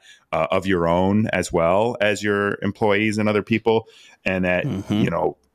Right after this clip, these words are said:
Speaker 1: I've called companies out, not by name, but to say, you know,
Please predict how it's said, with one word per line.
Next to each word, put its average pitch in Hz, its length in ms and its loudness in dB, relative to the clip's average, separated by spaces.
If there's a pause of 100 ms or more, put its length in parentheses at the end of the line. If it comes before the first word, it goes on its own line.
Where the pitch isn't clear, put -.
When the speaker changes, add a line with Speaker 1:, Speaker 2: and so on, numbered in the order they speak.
(360)
Speaker 1:
I've 92 240 -2
called 92 360 -2 (360)
companies 95 400 -2
out, 92 340 0 (460)
not 104 220 0
by 90 140 0
name, 87 360 -2
but 92 180 0 (1500)
to 101 120 0
say, 90 360 0
you 87 120 -4
know, 82 300 -2